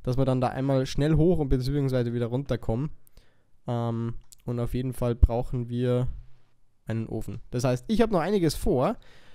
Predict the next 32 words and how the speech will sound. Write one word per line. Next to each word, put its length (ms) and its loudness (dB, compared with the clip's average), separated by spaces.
Ähm, 280 2
ich 100 2
weiß 160 2
nicht, 140 4
wie 120 4
viel 220 0
ich 120 0
davon 360 0
euch 180 0
jetzt 240 -4
zeigen 320 0
werde, 180 0
weil 80 2
ich 60 0
meine, 180 0
es 140 -2
ist 120 -4
ja 60 0
im 60 -2
Prinzip 420 -4
immer 220 0
wieder 160 0
dasselbe. 560 -2
Es 120 -4
ist 140 -2
bloß 120 -2
einfach 340 -4
extrem 520 -4
viel 380 -2
Arbeit, 420 -2
extrem 520 -8
nervig. 600 -2